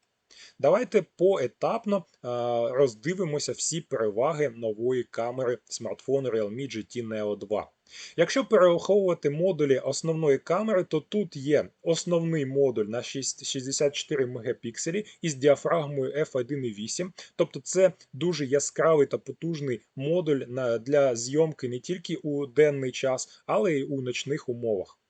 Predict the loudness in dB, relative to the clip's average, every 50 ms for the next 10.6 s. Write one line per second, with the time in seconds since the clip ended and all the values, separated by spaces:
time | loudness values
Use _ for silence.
0 | _ -20 -20 -20 -20 -20 -8 _ 0 0 2 2 0 0 0 -2 -6 -4 -4 -2
1 | -2 -2 0 4 4 4 4 4 -2 -4 2 4 4 4 4 2 -2 -2 0 2
2 | 2 0 0 0 -2 -4 -4 -4 -2 2 2 4 2 2 0 _ _ -6 -6 -6
3 | -6 -6 0 2 2 2 4 2 0 0 0 0 0 -2 -2 0 2 2 2 2
4 | 2 -2 -6 -6 -10 -12 -12 -10 -6 -2 0 2 2 2 2 0 -4 -8 -8 -10
5 | -12 -8 -2 0 2 2 2 2 0 -4 -6 -6 -4 -4 -4 -4 -4 -4 -4 -4
6 | -6 -6 -6 _ -14 _ _ 0 0 2 4 2 2 2 2 2 2 2 4 2
7 | 0 0 0 -6 -4 -4 -2 -4 -2 0 0 -2 0 0 -2 -2 -4 _ _ _
8 | -6 -4 -2 -2 -4 -4 -6 -8 -6 -6 0 4 4 4 6 4 2 0 2 2
9 | 2 2 0 -2 -4 -4 -4 -6 -4 0 0 2 2 2 0 0 -4 -2 -2 -4
10 | -6 -4 0 0 0 0 0 -2 -8 -10 -12